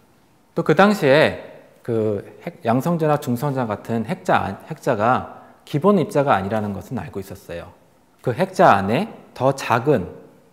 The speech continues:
어떤 입자로 구성된, 어, 구성되어 있다는 것을 알고 있었죠. 그 구성 입자를 힘을 줘서 떨어뜨리려고 했을 때 재미나게도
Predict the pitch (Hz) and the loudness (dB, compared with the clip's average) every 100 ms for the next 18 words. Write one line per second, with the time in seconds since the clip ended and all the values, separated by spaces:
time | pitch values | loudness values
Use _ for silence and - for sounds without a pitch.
0 | _ _ - - 139 104 - 135 117 117 | _ _ -12 -4 -2 -2 0 0 2 2
1 | 127 123 123 131 107 104 90 - - - | 0 -2 -4 -2 -2 -4 -6 -14 -20 -12
2 | 101 92 - 131 151 131 107 107 101 95 | -10 -10 -6 -2 2 2 2 0 -4 -6
3 | 101 113 90 95 - - - 95 92 _ | -8 -8 -8 -12 -14 -18 -16 -18 -18 _
4 | _ _ _ _ _ - - - 147 147 | _ _ _ _ _ -20 -20 -4 -4 0
5 | 160 208 196 123 - 147 117 135 104 - | 6 8 8 2 2 6 8 6 4 0
6 | - - - _ 196 202 185 160 151 151 | -14 -20 -20 _ 0 4 4 4 2 0
7 | 160 220 247 214 175 123 101 90 - - | 2 2 2 0 0 0 -4 -10 -12 -4
8 | 156 95 - - - _ _ _ _ - | -2 -2 -6 -20 -20 _ _ _ _ -6
9 | 135 180 165 131 120 - 131 139 | -2 0 0 0 -2 -2 -4 -4